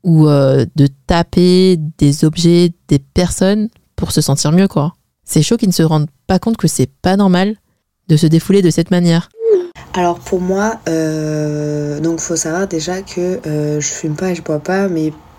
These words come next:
Speaker 2: pas, euh, par principe, c'est juste que vraiment j'aime pas, genre, euh, c'est vraiment pas mon truc. Et, euh, avant que je commence à me dire, euh, faut pas que je sorte avec des gens comme ça, j'avais, euh, j'étais sortie avec quelqu'un.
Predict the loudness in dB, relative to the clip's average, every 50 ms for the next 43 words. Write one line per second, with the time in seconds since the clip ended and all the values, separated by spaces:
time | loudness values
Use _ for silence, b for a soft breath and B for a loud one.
0 | -10 -6 -6 -4 -4 -4 -4 -4 -6 -6 -6 -8 -8 -8 -10 -14 -10 -6 -4 -4
1 | -4 -4 -6 -8 -8 -8 -6 -6 -6 -6 -6 -6 -6 -4 -4 -4 -4 -4 -4 -4
2 | -6 -6 -6 -8 -8 -8 -8 -6 -8 -8 -10 -8 -8 -8 -8 -8 -8 -8 -8 -10
3 | -10 -10 -10 -8 -8 -6 -6 -6 -8 -8 -8 -6 -6 -8 -6 -6 -6 -6 -6 -8
4 | -12 B B B B B B B B B B B B B B B B B B -20
5 | -20 -16 -6 -2 0 2 2 2 2 2 2 2 0 0 0 0 0 0 0 -2
6 | -2 -2 -2 -2 -2 -2 -2 -2 -4 -4 -4 -4 -6 -6 -6 -6 -6 -6 -6 -6
7 | -6 -6 -8 -8 -8 -10 -12 -14 -8 -4 -2 0 2 2 0 0 -2 -2 -2 0
8 | 0 0 0 -2 -2 -2 -2 -2 -2 -2 -2 -2 -2 -2 -4 -4 -4 -4 -6 -6
9 | -8 -10 -12 -14 -8 -2 0 2 2 2 2 0 0 -2 -6 -6 -4 -4 -4 -2
10 | -4 -4 -6 -8 -6 -4 -2 0 0 -2 -2 -4 -6 -2 0 -2 -2 -2 -2 -6
11 | -6 -4 -4 -4 -4 -4 -6 -6 -6 -6 -6 -6 -6 -6 -4 -4 -2 0 0 0
12 | 0 -2 -4 -4 -4 -4 -2 -2 -2 -2 -2 -4 -4 -6 -8 -10 -10 -10 -10 -10
13 | -10 -10 -10 -8 -8 -8 -8 -8 -10 -10 -8 -8 -6 -4 -4 -4